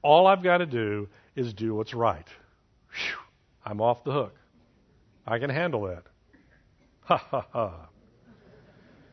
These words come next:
"For we have already charged that all,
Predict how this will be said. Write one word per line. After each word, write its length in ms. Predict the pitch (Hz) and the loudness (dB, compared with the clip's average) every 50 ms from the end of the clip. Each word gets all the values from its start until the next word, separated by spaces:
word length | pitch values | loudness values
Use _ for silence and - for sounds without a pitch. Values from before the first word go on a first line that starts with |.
| - _ _ _ _ - - _ _ _ _ _ _ _ _ _ | -20 _ _ _ _ -20 -20 _ _ _ _ _ _ _ _ _
"For 120 | - 180 190 | 8 8 8
we 180 | 208 285 330 | 10 10 10
have 140 | 320 269 196 | 10 10 8
already 480 | 208 214 262 311 311 294 285 277 277 226 | 10 12 12 12 12 12 8 6 4 0
charged 840 | - - - 220 208 156 131 120 113 113 120 107 - - - 156 123 | -4 -2 2 6 6 8 8 6 4 2 0 -4 -10 -14 -10 0 6
that 180 | 156 160 151 | 8 8 8
all, 640 | 156 143 170 220 247 214 156 131 113 104 98 90 92 | 8 6 8 10 10 12 10 10 6 4 0 -4 -10